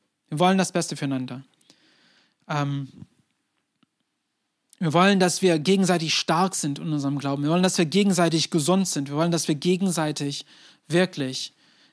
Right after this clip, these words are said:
äh, im Leben erfolgreich sind. Das ist, und das soll unser Ziel sein, ne? Und um das zu machen, müssen wir daran arbeiten.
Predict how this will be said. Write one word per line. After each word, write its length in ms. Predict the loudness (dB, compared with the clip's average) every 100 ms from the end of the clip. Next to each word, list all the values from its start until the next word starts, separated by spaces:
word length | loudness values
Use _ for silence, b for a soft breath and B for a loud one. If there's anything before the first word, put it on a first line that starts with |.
| _
äh, 500 | -4 -2 -2 -4 -8 -14 _ _ _ _
im 180 | -2 2
Leben 260 | 2 2
erfolgreich 640 | -2 0 0 0 -4 -10 -10
sind. 320 | -12 -18 -20 _
Das 180 | -6 -4
ist, 140 | -4 -4
und 200 | -4 -2
das 140 | 0
soll 160 | 2 4
unser 240 | 2 0
Ziel 260 | 2 4 4
sein, 380 | 2 -6 -12 -20 _ -6
ne? 200 | -4 -4 B B B B B
Und 340 | 2 2 2 b b b b _ 0
um 160 | 2
das 240 | 4 2 2
zu 100 | 2
machen, 340 | 4 4 4
müssen 280 | 2 2 2
wir 100 | 4
daran 340 | 4 4 2
arbeiten. 640 | 2 0 2 0 -4 -8